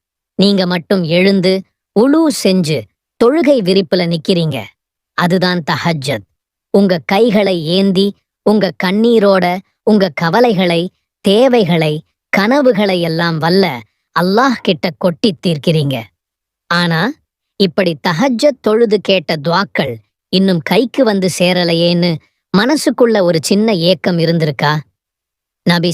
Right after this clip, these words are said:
ஸல்லல்லாஹு அலைஹி வஸல்லம் அவர்கள் நமக்காகவே சொல்லிக் கொடுத்த ஒரு சக்தி வாய்ந்த திக்ரு இருக்கு.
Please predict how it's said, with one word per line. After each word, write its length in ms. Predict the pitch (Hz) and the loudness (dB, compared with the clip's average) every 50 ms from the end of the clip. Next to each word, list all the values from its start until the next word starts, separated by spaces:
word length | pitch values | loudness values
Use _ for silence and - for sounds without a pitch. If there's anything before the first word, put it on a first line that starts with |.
| - - | -2 -2
ஸல்லல்லாஹு 600 | 196 175 175 170 165 160 170 190 214 226 190 185 | -2 0 0 0 0 0 0 0 0 0 2 2
அலைஹி 680 | 220 208 196 160 160 175 175 170 143 165 165 147 147 | 2 2 2 2 0 0 0 0 0 0 -2 0 -2
வஸல்லம் 480 | 156 156 - 196 175 170 170 156 139 147 165 _ _ _ _ _ _ | -2 -2 -2 -2 -2 -2 -2 -2 -4 -6 -8 _ _ _ _ _ _
அவர்கள் 460 | - - 180 175 190 175 156 185 175 | -6 -4 -2 -2 -2 -2 0 -2 -2
நமக்காகவே 760 | 156 160 160 185 214 202 - - 240 240 226 190 226 214 233 285 | -2 -2 -2 -2 -2 -2 -2 0 0 0 2 0 2 2 2 2
சொல்லிக் 380 | 254 - 196 190 190 190 180 | 2 0 -2 0 0 -2 -2
கொடுத்த 480 | - 214 175 170 151 - - 156 131 120 - _ _ _ _ _ - | 0 -2 0 0 -2 -4 -6 -6 -6 -8 -12 _ _ _ _ _ 0
ஒரு 180 | 190 190 180 | 2 2 2
சக்தி 420 | 165 - 190 170 - _ - 240 196 | 0 -2 -4 -4 -4 _ 0 0 0
வாய்ந்த 360 | 190 190 190 190 196 208 202 | 2 0 -2 -2 -2 -2 -2
திக்ரு 340 | 165 165 170 - - 196 175 | -2 -2 -6 -4 -4 -4 -2
இருக்கு. 500 | 175 160 151 151 147 - - 139 120 | -2 -2 -2 -4 -4 -6 -6 -8 -8